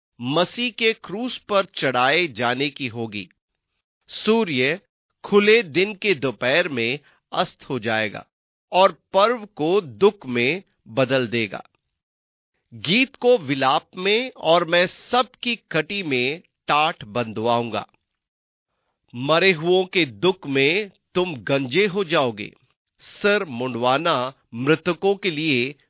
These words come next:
विलाप का चिन्ह है। आमोस अध्याय आठ पद ग्यारह। परमेश्वर यहोवा की ये वाणी है, "देखो, ऐसे दिन आते हैं, जब मैं इस देश में महंगी करूंगा।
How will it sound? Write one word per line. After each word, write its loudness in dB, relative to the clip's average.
विलाप 0
का -2
चिन्ह -6
है। -16
आमोस 0
अध्याय -4
आठ 0
पद -4
ग्यारह। -4
परमेश्वर 2
यहोवा -2
की -8
ये -2
वाणी -2
है, -6
"देखो, -2
ऐसे 0
दिन -4
आते -4
हैं, -12
जब -4
मैं -2
इस -6
देश -4
में -2
महंगी -2
करूंगा। -6